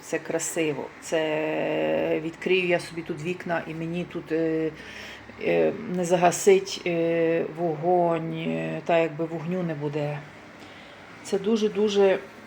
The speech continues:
небез-, ну, та якби не шк-, не, не шкідливий, не, не шкодить пожару, нема ніякого тих. Я навіть не виключаю. Я отак,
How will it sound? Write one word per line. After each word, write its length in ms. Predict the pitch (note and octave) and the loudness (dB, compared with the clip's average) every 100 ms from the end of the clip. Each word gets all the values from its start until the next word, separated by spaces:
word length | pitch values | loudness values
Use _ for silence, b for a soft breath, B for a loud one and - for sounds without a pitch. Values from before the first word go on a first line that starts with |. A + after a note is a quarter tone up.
| - | -8
небез-, 360 | F#3+ F#3 E3+ - - | -4 -2 -2 -6 -8
ну, 760 | F#3 G3+ A3 F3 E3+ E3 E3 E3+ | 0 4 6 4 0 -2 -4 0
та 120 | G3 | 4
якби 240 | G3 D#3+ F3+ | 4 4 4
не 1000 | F3 E3+ E3 E3 E3+ E3+ E3+ F3 F3 F#3 | 6 6 6 4 0 -4 -4 -4 -2 -2
шк-, 260 | F3 - F#3+ | -4 -4 -2
не, 180 | F#3+ | 0
не 120 | F#3+ G3 | 2 0
шкідливий, 560 | - G#3 G3+ G#3+ G3+ | 0 6 8 8 6
не, 200 | - G3 | 0 0
не 120 | G3 F#3+ | 0 0
шкодить 360 | - G3+ G3+ | 2 2 2
пожару, 600 | - F#3+ E3+ F3 F3+ F3 | -4 2 6 8 8 6
нема 260 | E3+ F3+ F#3 | 2 0 0
ніякого 640 | F3+ F3+ F3 - E3+ E3+ | 0 0 0 -2 2 2
тих. 440 | E3 - D3+ D3 - | 0 -2 -4 -4 -4
Я 120 | F3+ | -2
навіть 220 | F#3+ G3 G3 | 2 2 0
не 60 | |
виключаю. 600 | F3+ - F3 - E3 D#3+ | -6 -8 -4 2 4 4
Я 120 | F3 | 2
отак, 340 | E3+ E3+ F3 | 0 2 0